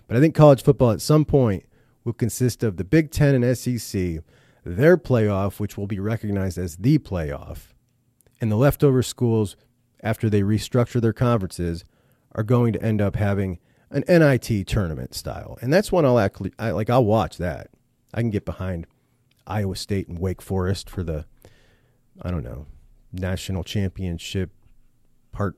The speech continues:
two N I T style, whatever they wanna call it. But I wanted a six-team, or a six-team playoff, six teams, to protect the best team that may slip up one time at a Michigan State or a Purdue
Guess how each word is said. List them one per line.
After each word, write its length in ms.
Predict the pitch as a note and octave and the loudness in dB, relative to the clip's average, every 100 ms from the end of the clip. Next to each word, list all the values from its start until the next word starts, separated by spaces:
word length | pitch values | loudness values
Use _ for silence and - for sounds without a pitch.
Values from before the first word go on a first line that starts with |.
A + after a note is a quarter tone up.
| _ | _
two 560 | - G2 F#2 F#2 E2+ - | -6 -4 -4 -4 -8 -10
N 140 | G2 F#2 | -10 -6
I 100 | F2 | -6
T 320 | - F#2+ F2+ | -6 -6 -6
style, 440 | - - F#2 F#2+ | -8 -6 -4 -4
whatever 240 | F#2 F#2 F2+ | -4 -4 -6
they 60 | |
wanna 160 | D2+ C#2+ | -8 -14
call 240 | - D2+ | -12 -12
it. 80 | D#2 _ _ _ _ - - | -12 _ _ _ _ -20 -10
But 320 | F#3+ - - - - _ | -10 -10 -20 -20 -20 _
I 100 | D3 | 2
wanted 260 | G3 G3 D#3+ | 4 4 4
a 60 | - | 2
six-team, 560 | D#3+ - D3+ C#3+ C3+ - | 2 0 2 2 0 -2
or 120 | C3 | -2
a 80 | G#2+ | -2
six-team 800 | - D#3+ - - - C#3+ B2+ B2 - | -2 -2 -2 -12 -6 0 0 0 0
playoff, 500 | G2+ D#2+ D2 D#2 - - | -2 -2 -6 -8 -12 -16
six 360 | - F3+ - | 2 2 2
teams, 500 | - G#2+ D2+ F2+ - _ _ _ _ _ _ - - | -4 -4 -2 -10 -14 _ _ _ _ _ _ -20 -14
to 80 | - | -10
protect 440 | - G#2+ - D#3 A#2+ | -8 -2 2 2 2
the 80 | |
best 340 | G2 D3 C#3+ - | 0 2 2 -2
team 360 | A2+ F#2 E2 | -6 -4 -4
that 160 | F2+ F2 | -6 -6
may 140 | A2 | -6
slip 440 | G2 - - C3 - | -6 -8 -4 -4 -2
up 240 | A2+ - | -4 -4
one 200 | G#2 G#2 | -4 -4
time 460 | - G2 E2+ D#2+ E2 _ _ _ _ _ _ _ _ _ | -4 -4 -4 -8 -12 _ _ _ _ _ _ _ _ _
at 120 | A2+ G2 | -4 -2
a 40 | |
Michigan 400 | F2 - D2 D#2 | -4 -6 -10 -12
State 520 | - - - A#2+ G#2 | -12 -12 -2 -2 0
or 100 | G2+ | -4
a 80 | D#2+ | -2
Purdue 640 | - F2+ G2 F#2 D2+ F2 | -4 -4 -2 -4 -4 -8